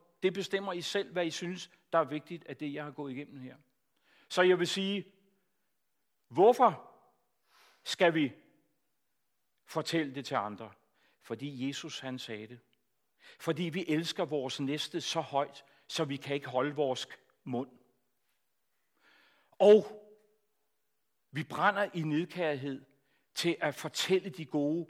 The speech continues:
nyheder til andre. Og hvordan skal vi gøre det? Igennem nærvær, overtagelse, proklamation, kraft og bøn. Og det var mine ord, som, øh,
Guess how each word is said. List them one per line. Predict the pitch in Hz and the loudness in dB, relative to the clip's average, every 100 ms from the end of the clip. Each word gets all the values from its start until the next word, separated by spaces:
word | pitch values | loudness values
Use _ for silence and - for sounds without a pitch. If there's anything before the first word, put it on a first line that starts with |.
| - | -4
nyheder | 143 135 143 95 - _ _ _ _ _ _ _ | -4 -4 -8 -10 -18 _ _ _ _ _ _ _
til | - | -8
andre. | 127 104 113 123 - _ _ _ _ _ _ _ - | -6 -6 -10 -14 -20 _ _ _ _ _ _ _ -6
Og | 135 | -4
hvordan | 139 165 180 | 0 2 2
skal | 208 - 190 | 2 0 0
vi | |
gøre | 175 143 131 | 2 4 4
det? | 135 143 - _ _ | 2 -4 -12 _ _
Igennem | 139 - 143 139 131 | -8 -2 -2 0 0
nærvær, | 127 160 185 190 165 170 _ _ _ _ _ _ | 6 6 6 0 -2 -8 _ _ _ _ _ _
overtagelse, | 143 139 185 180 175 165 160 139 147 - _ _ - | -2 0 0 -2 -4 -4 -6 -10 -12 -14 _ _ -8
proklamation, | - 151 143 123 123 - 190 185 170 - _ _ _ | -4 -4 -2 -2 -2 2 2 0 -10 -18 _ _ _
kraft | - 147 151 - - _ _ _ | 2 2 2 -4 -20 _ _ _
og | - 135 | -2 0
bøn. | 135 139 - - _ _ _ _ _ _ _ _ _ _ _ | 0 -2 -4 -20 _ _ _ _ _ _ _ _ _ _ _
Og | 127 143 | -4 -2
det | 160 | -2
var | 180 | 0
mine | 147 156 175 | -2 -2 -4
ord, | 156 165 147 - _ _ _ _ _ _ - | -2 -2 -4 -8 _ _ _ _ _ _ -8
som, | - 135 | -2 0
øh, | 127 120 110 | 0 2 0